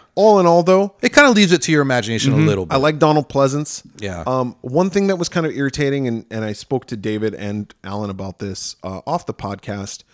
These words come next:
Speaker 2: Mm-hmm.
Speaker 1: was the version that I saw.
Speaker 3: Oh, the language stuff?
Speaker 1: Yeah. I, and, and this isn't a cut against the film. I
Speaker 2: Yeah.
Speaker 1: mean, this is just the version that I saw.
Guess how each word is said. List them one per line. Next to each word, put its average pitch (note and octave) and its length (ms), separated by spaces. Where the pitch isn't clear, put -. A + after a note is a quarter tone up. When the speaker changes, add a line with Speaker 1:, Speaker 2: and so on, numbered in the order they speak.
Speaker 2:
Mm-hmm. F#2+ 220
Speaker 1:
was A#2 440
the B2 180
version B2 440
that B2 160
I A#2 80
saw. B2+ 680
Speaker 3:
Oh, D3 40
the B2+ 320
language B2+ 440
stuff? - 440
Speaker 1:
Yeah. C3 420
I, D#3+ 180
and, G3 260
and G#3 140
this A#3 140
isn't F#3 220
a D#3 60
cut D3 260
against B2 300
the A2+ 80
film. G#2 600
I B2 100
Speaker 2:
Yeah. A2 60
Speaker 1:
mean, A#2 140
this A#2 140
is A#2+ 120
just A2+ 340
the G#2+ 140
version G#2+ 500
that G2 140
I G2 80
saw. G2 360